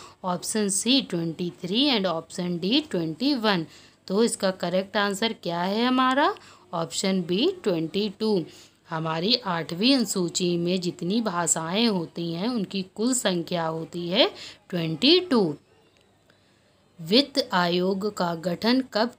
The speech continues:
किया गया था? ए, राष्ट्रपति, बी, वित्त मंत्री, सी, प्रधानमंत्री, and डी, सांसद। तो फ्रेंड्स, जो वित्त आयोग का गठन है, वो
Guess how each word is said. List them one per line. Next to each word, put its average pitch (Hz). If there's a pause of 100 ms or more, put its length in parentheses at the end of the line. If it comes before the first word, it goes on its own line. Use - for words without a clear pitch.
किया 185
गया 180
था? 165 (2250)
ए, 190 (280)
राष्ट्रपति, 208 (300)
बी, 180 (100)
वित्त 180
मंत्री, 233
सी, 190 (140)
प्रधानमंत्री, 202
and 196
डी, 196
सांसद। 175 (480)
तो 185
फ्रेंड्स, 196 (380)
जो 180
वित्त 175
आयोग 185
का 185
गठन 175
है, 180
वो 233